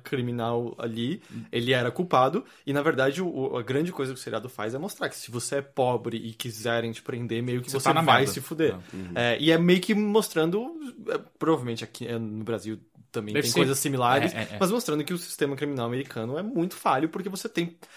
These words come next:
Speaker 1: se você tem pessoas corruptas na, em vários pontos da pipeline, você tá ferrado, o sistema como um todo é, acaba sendo podre.
Speaker 2: E não é nem simplesmente corrupto, é,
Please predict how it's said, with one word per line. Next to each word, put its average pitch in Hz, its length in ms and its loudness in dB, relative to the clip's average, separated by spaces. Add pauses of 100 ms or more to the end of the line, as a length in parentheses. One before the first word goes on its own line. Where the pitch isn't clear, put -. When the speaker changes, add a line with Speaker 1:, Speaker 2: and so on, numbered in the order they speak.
(100)
Speaker 1:
se - 100 -4
você 170 120 -2
tem 240 120 -4
pessoas 233 320 0
corruptas 127 800 -4
na, 117 460 -4
em 117 140 -8
vários 139 320 2
pontos 135 460 -2
da 123 100 0
pipeline, 120 800 -4
você - 140 -10
tá 180 180 2
ferrado, 139 340 2
o 117 40 -2
sistema 139 360 -2
como 139 180 -4
um 135 60 -2
todo 127 420 -2
é, 113 200 -2
acaba 113 260 -6
sendo 117 220 -8
podre. 196 200 0
Speaker 2:
E 240 40 4
não 277 80 6
é 269 60 6
nem 269 260 6
simplesmente 214 500 0
corrupto, 156 420 2
é, 120 380 2